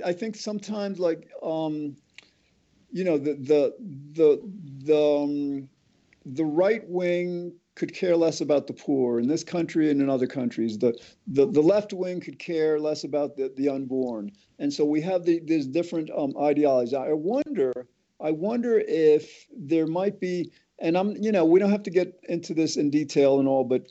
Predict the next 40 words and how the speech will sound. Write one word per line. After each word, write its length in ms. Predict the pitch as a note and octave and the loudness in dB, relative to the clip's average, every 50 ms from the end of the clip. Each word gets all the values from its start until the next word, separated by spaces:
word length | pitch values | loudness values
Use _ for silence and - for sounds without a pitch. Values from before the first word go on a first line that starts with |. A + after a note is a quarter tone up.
| _ _ _ _ - | _ _ _ _ -8
I'm 140 | D#3+ D#3+ D#3+ | -6 -2 0
wondering 500 | E3+ F#3+ G#3 G#3+ G#3+ A3 G#3+ G#3 G3+ - - | 2 2 2 2 0 0 0 0 -4 -2 0
if 260 | E3+ E3+ E3 - - _ _ _ | 0 0 0 -2 -8 _ _ _
there 280 | C4+ G3 D3 E3 E3 E3 | -10 0 2 2 2 2
might 420 | E3+ F3+ G3+ A3 A3+ - - - | 2 0 0 0 -2 -4 -4 -6
be 180 | - F#3+ F3+ E3 | -4 0 0 0
a 60 | D#3+ | 0
more, 800 | D#3 D#3+ E3 F3 F3+ F#3 F#3 F#3+ F#3 F#3 F#3 F#3 F#3 F3+ F3+ - _ _ _ _ - | 0 -2 -2 0 0 2 2 2 2 2 2 2 0 -2 -6 -10 _ _ _ _ -8
more 300 | E3 E3+ F3+ F#3+ G3+ G3+ | -6 -4 -2 0 0 0
of 100 | E3+ F#3 | 0 0
an 80 | F3+ | -4
agreement 580 | E3+ C#3+ C3+ D#3 E3+ F3 E3+ E3+ E3 D#3+ D#3 D#3+ - _ - | -4 -4 -2 0 0 0 0 0 0 -2 -2 -4 -10 _ -6
on 580 | G3 G3 G3+ G#3 G3 F3+ D#3 C#3 C3+ C3+ C3 A#2+ | -4 -2 0 0 0 0 0 0 0 -2 -4 -4
this, 240 | C3+ D3 D#3 C#3 - | -4 -2 -2 -2 -4
this 200 | - - D3 C#3+ | -4 -4 -4 -4
cruelty 440 | - - - E3+ E3+ E3+ E3+ E3+ D#3+ | -4 -4 2 4 4 4 4 2 -2
to 120 | - - D3+ | -2 -2 -2
animals. 420 | C#3+ C#3 C#3 B2+ A2+ A2 A2 A2+ A#2+ | -2 0 -2 -2 -2 -2 -2 -2 -2
I 20 | |
mean, 120 | A#2+ A#2 - | -2 -2 -2
so, 300 | - - - G#3+ A3 G#3 | -4 -2 -2 -2 -2 -2
so 220 | - - - G#3 G#3+ | -4 -4 -2 0 0
many 180 | A3 A3 G#3+ | 0 0 0
of 80 | G#3 F#3+ | 0 0
us 160 | F3 E3+ - | 0 0 -2
have 400 | - - F#3+ F3+ F3 E3+ D3+ - | -4 -4 -2 0 0 0 -2 -4
cats 420 | - - E3+ E3+ D#3 D3+ - - | -8 -8 -4 -4 -4 -4 -4 -4
and 160 | D#3 D3 C#3+ C3+ | -4 -4 0 2
dogs, 600 | C#3+ C#3+ C#3 C3+ B2 A2 G2+ G#2+ A2 G#2+ - - _ _ _ _ | 2 2 4 2 2 0 -2 -4 -6 -10 -14 -18 _ _ _ _
and 100 | C#3 C#3+ | -6 -4
so 160 | C#3 F3+ F3+ F3+ | -2 -2 -2 -2
many 220 | F#3+ F#3+ F#3 F#3 | -2 -2 -2 -4
of 100 | F3 D#3 | -2 -2
us 160 | D3+ D3 - | -2 -2 -2
know 380 | D#3 D3+ D#3 E3+ F3 F3 F3 D#3 | -2 -2 0 0 2 2 2 2
that, 260 | C3+ C3 B2+ C3 B2 | 2 0 0 0 0
that 120 | B2+ B2+ - F#3+ F3 - - | -2 -2 -2 -4 -10 -12 -8
animals 420 | - D3 D3 D3+ D3 C#3+ C3+ A#2+ B2 | -4 -2 0 2 2 0 0 -2 -4
are 60 | A#2+ | -6
sentient. 720 | - - - E3 F3+ F#3 E3+ - - - A2 A2 A2 - | -6 -4 -4 -2 -2 -2 -2 -4 -4 -2 -2 -4 -4 -6